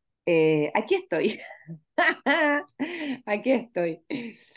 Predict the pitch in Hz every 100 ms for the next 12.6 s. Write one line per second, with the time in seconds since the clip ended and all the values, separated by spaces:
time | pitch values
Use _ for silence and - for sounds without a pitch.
0 | - _ _ - 165 175 170 185 185 175
1 | 175 180 180 170 - - - 170 180 180
2 | 185 175 175 - - - 156 175 196 208
3 | 196 175 _ 214 202 185 202 208 202 190
4 | 180 185 185 - 190 - - 196 202 190
5 | 233 247 285 285 277 277 277 254 233 220
6 | 202 240 254 233 240 - 277 240 190 185
7 | - 226 220 208 202 208 196 208 - 208
8 | 190 185 190 196 202 196 190 185 190 202
9 | 220 240 - 254 269 - - - - -
10 | 190 185 233 - 294 311 269 220 185 220
11 | 254 240 165 160 - 202 208 226 226 226
12 | 220 202 220 226 226 214